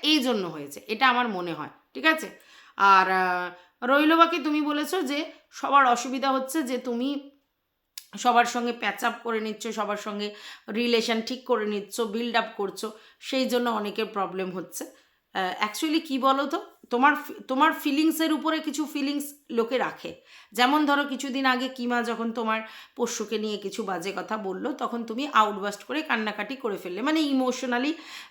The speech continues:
আহ, আহ, প্রবলেম হলো আর তুমি কান্নাকাটি করে ফেললে। তাহলে তোমাকে কাঁদিয়েছে কে? কিমা। এটা দর্শকের মনের মধ্যে গেঁথে গেছে, ঠিক আছে? এইবার তোমাকে কাঁদিয়েছে কিমা,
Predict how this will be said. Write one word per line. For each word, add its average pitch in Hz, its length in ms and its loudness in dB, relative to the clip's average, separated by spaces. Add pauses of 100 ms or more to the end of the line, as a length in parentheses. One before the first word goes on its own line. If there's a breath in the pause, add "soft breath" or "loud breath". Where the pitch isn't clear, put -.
আহ, 240 100 4 (600)
আহ, 151 260 -10 (720)
প্রবলেম 277 400 4
হলো 349 140 6
আর 330 220 8
তুমি 277 180 -4
কান্নাকাটি 208 500 0
করে 175 200 -6
ফেললে। 170 260 -8
তাহলে 240 540 4 (480 loud breath)
তোমাকে 339 380 4
কাঁদিয়েছে 285 640 0
কে? 370 160 -4 (160)
কিমা। 240 360 0 (120)
এটা 254 260 0 (340)
দর্শকের 285 520 -2
মনের 247 300 0
মধ্যে 254 260 -2
গেঁথে 226 280 -2
গেছে, - 260 -12 (320)
ঠিক 294 120 -6
আছে? 320 320 -4 (300 loud breath)
এইবার 294 380 6 (300 loud breath)
তোমাকে 370 380 6
কাঁদিয়েছে 311 640 2
কিমা, 262 400 0